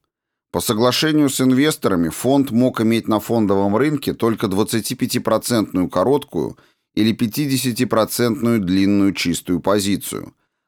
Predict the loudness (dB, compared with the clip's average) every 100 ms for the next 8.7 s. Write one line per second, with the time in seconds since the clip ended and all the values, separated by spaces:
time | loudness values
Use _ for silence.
0 | -6 -6 -2 2 4 4 4 2 2 2
1 | 0 2 0 0 0 -2 0 2 2 2
2 | 0 0 0 0 0 -2 -2 -2 -2 -2
3 | -4 -2 -2 -2 -6 -6 -16 _ _ _
4 | _ _ _ -2 0 2 2 4 2 0
5 | -2 0 0 0 0 -2 0 0 2 2
6 | 2 2 0 0 2 4 4 2 -2 -2
7 | -4 -4 -4 -2 -2 0 0 2 0 -4
8 | -2 0 2 0 -2 -6